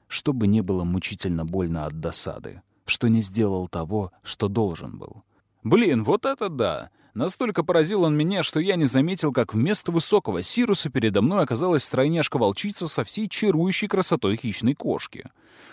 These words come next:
Волосы распущены, тонкая рубаха на голое тело прилипла к взмокшему от волнения телу, обрисовав её стремительные формы гимнастки.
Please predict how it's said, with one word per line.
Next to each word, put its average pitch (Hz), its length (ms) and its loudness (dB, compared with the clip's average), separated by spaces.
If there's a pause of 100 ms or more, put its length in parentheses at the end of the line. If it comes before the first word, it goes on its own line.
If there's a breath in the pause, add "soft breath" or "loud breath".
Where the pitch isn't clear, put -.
(140 loud breath)
Волосы 131 580 0
распущены, 131 760 0
тонкая 147 480 0
рубаха 135 460 0
на 143 120 2
голое 135 340 2
тело 170 300 -2
прилипла 135 540 -2
к 117 140 -8
взмокшему 135 680 -2
от 113 120 0
волнения 107 520 0
телу, 76 480 -6 (340 loud breath)
обрисовав 165 680 2
её 92 320 -2
стремительные 165 680 -2
формы 87 400 -4
гимнастки. 117 760 -2